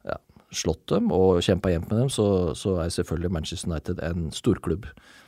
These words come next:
En klubb som de fleste i, i fotballinteresserte i verden vet om. Og det er klart, hvis du lager et selvmål for United, så, så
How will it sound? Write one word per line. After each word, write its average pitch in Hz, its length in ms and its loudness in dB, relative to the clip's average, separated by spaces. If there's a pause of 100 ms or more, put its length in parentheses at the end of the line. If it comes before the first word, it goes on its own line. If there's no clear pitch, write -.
(200)
En - 120 -8
klubb 87 280 -6
som 87 360 -6
de 95 120 -6
fleste - 400 -6
i, 82 160 -2
i 76 240 -8 (400)
fotballinteresserte 73 800 -4
i 82 80 -4
verden 78 400 -4
vet 73 280 -2
om. 196 120 -2 (600)
Og - 60 -10
det 101 60 -6
er - 80 -10
klart, 92 160 -4
hvis - 200 -8
du 92 120 -2 (600)
lager 95 240 0
et 104 80 0
selvmål 82 320 0
for 104 120 -4
United, 98 280 -4
så, 110 140 0 (260)
så 104 140 -2